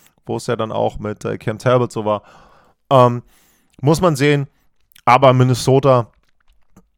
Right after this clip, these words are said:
ich würd sagen, mm, ja, eins vielleicht nicht ganz, aber zwei plus auf jeden Fall, äh, als Note für die Saison bisher.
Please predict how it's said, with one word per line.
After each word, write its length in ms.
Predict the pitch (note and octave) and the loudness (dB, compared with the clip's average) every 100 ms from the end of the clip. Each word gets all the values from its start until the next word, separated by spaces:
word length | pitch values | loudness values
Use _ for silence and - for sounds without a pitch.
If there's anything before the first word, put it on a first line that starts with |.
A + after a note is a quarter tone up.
| _ - | _ -2
ich 220 | E3 D#3 | -2 -2
würd 220 | D#3+ B2 | -4 -4
sagen, 840 | G#2+ C3+ C#3 C#3 C3 B2+ B2 A#2 - _ _ _ - B2 | -2 -2 0 -4 -8 -10 -12 -14 -20 _ _ _ -20 -12
mm, 440 | D#3 D#3 D3+ B2+ | -8 -4 -4 -4
ja, 440 | A#2+ B2+ C#3 D3 B2+ | -6 -4 -2 -2 -2
eins 300 | A#2+ E3 - | -4 -4 -2
vielleicht 240 | C#3+ C3+ | -2 0
nicht 120 | C3 | -2
ganz, 200 | C3+ C#3 | -2 -2
aber 180 | C3 A#2+ | 0 -4
zwei 360 | - - C3+ C#3 | -4 -6 -4 -4
plus 400 | - C3 C#3+ - | -6 -4 -4 -4
auf 180 | A#2 G#2+ | -10 -8
jeden 220 | A2+ A2 | -8 -8
Fall, 380 | - A2 G#2+ G#2 | -8 -4 -4 -6
äh, 40 | |
als 440 | F2+ F#2 F#2+ - G#2+ | -8 -10 -10 -10 -8
Note 520 | G2+ G2 G2+ F#2 - | -8 -6 -6 -6 -10
für 240 | - A2+ | -8 -6
die 80 | G#2 | -6
Saison 460 | F#2 F#2+ F#2+ F#2+ E2 | -6 -6 -6 -6 -8
bisher. 340 | - E2+ | -10 -10